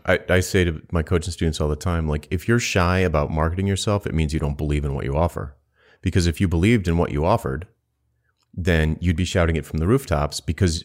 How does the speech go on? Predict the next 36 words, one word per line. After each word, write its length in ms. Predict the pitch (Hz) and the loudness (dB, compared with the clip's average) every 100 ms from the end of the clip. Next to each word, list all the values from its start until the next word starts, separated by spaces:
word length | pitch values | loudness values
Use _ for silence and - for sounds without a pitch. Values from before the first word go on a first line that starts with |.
| - | -6
you 200 | 90 90 | -2 0
know 580 | 90 120 85 82 90 _ - | 2 2 2 2 -2 _ -2
that 100 | 82 | 0
it's 140 | 85 | 0
going 240 | - 85 78 | -2 -2 0
to 60 | |
help 220 | 82 110 - | 0 -2 -2
people 360 | 76 71 67 - | -6 -4 -6 -4
and 160 | 82 | 0
that 120 | 82 | 0
it's 240 | 80 85 - | 0 -4 -4
gonna 240 | 85 78 | -2 -2
hurt 280 | 76 104 104 | 0 0 0
them. 240 | 87 85 78 | 0 -2 -2
It, 140 | 95 - | -4 -2
it's 140 | 90 - | -4 -4
gonna 140 | 82 | -2
help 200 | 107 - | 0 0
them 100 | 98 | 0
more 240 | 92 87 | 2 2
than 120 | 80 80 | 2 0
the 60 | |
money 260 | 78 78 71 | 0 0 -2
it's 100 | - | -4
gonna 160 | 73 | -6
cost 240 | 69 71 71 | -4 -6 -6
to 60 | |
buy 180 | 65 67 | -6 -6
it. 160 | 65 - _ - - - _ | -8 -12 _ -20 -20 -20 _
I'll 180 | 85 82 | -2 -2
say 240 | - - 92 | -2 0 2
that 100 | 92 | 4
again. 260 | 87 73 - | 2 2 0
If 220 | 95 - | -2 0
you 160 | 104 147 | 2 2
believe 720 | 156 131 123 98 78 78 - | 2 2 4 4 2 0 -6